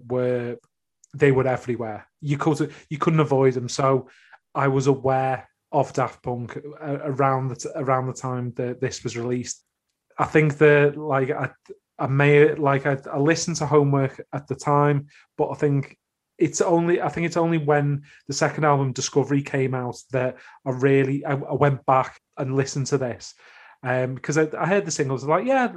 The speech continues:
I like, I like some stuff off it. Some others I'm, I'm not necessarily banging into, but Discovery was, was the thing that really made me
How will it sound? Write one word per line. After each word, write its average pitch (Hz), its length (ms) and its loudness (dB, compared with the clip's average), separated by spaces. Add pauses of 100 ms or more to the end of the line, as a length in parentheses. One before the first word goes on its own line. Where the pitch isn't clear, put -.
I 170 60 -2
like, 196 300 2
I 160 60 -6
like 180 220 -2
some 143 240 -6
stuff - 260 -10
off 123 180 -6
it. 127 180 -4 (560)
Some 160 240 -2
others 143 220 -2
I'm, 139 420 -2
I'm 143 300 -4
not 147 180 2
necessarily 135 400 -2
banging 131 280 -2
into, 131 300 -6
but 135 140 -4
Discovery 135 480 -2
was, 127 240 -6 (720)
was 147 180 -2
the 143 80 -2
thing 143 240 2
that 143 80 6
really 135 460 2
made 135 340 -4
me 131 240 -6